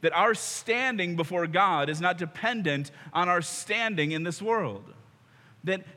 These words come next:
that it's actually the opposite, that God chooses the weak, the foolish, the things that are not to shame the wise. And that's exactly what we see in Exodus chapter one with two Hebrew midwives,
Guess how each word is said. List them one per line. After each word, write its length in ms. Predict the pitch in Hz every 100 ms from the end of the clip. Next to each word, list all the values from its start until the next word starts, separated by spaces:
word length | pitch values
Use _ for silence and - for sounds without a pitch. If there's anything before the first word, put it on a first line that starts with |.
| -
that 260 | 180 185 185
it's 120 | 226
actually 340 | 247 - 190
the 140 | 180 214
opposite, 580 | 247 254 190 156 143
that 200 | 160 175
God 360 | 156 220 233 175
chooses 640 | - - 254 254 165 147
the 100 | 170
weak, 400 | 165 208 254 170
the 100 | 180
foolish, 760 | 156 - 233 277 226 143 139 - - -
the 120 | 165 180
things 340 | 233 254 196
that 100 | 202
are 100 | 175
not 400 | 180 226 214 -
to 80 | 185
shame 420 | - - 226 220
the 120 | 185
wise. 420 | 202 220 185 147 143
And 160 | 180 196
that's 140 | 208
exactly 640 | 196 156 160 208 233 220 180
what 100 | 160
we 80 |
see 320 | 143 147 143 165 - -
in 140 | 170
Exodus 420 | 175 240 - 175 -
chapter 320 | 202 170 170
one 460 | 190 233 156 156 - -
with 180 | 170 170
two 220 | - 262
Hebrew 400 | 208 240 208 190
midwives, 800 | 180 240 208 147 127 131 156